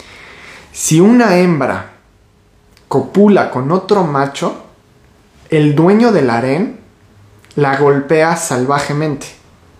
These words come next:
Entonces, además de violencia de género, en la naturaleza, por ejemplo, también hay esclavitud.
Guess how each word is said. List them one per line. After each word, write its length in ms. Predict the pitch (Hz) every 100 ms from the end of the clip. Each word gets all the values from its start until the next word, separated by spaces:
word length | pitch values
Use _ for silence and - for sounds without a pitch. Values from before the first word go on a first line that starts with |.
| _ _ _ _ - - - - - - - - - - -
Entonces, 800 | 156 147 170 175 190 185 - - _ _ _ _ _ -
además 960 | 156 151 156 175 196 202 - - 160
de 220 | 143 139
violencia 600 | 135 147 135 151 175 196
de 140 | 170 123
género, 760 | - 160 175 147 123 139 208 - _ _ -
en 160 | 147
la 100 | 151
naturaleza, 840 | 151 147 - 151 139 165 175 - -
por 100 | 131
ejemplo, 380 | - 147 185 185
también 420 | 131 135 160 185
hay 160 | 190
esclavitud. 720 | 147 - 123 113 113 - 196